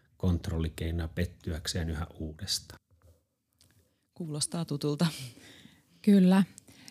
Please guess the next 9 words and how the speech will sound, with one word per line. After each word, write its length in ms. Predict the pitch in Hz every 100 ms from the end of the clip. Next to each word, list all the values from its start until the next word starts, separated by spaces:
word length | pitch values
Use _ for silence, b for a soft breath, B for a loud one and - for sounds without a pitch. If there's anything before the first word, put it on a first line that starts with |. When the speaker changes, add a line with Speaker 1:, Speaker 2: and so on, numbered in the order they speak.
| b b
Speaker 3:
Ja 60 | 196
nyt 220 | 202 214
kun 140 | 220 196
mainitsit 580 | 214 214 196 - 175
just 200 | 185 180 -
tämän 180 | 196 180
kontrolloinnin, 920 | 214 214 196 180 170 175 175 180 175
niin, 200 | 180 180
tuota, 380 | 185 185 196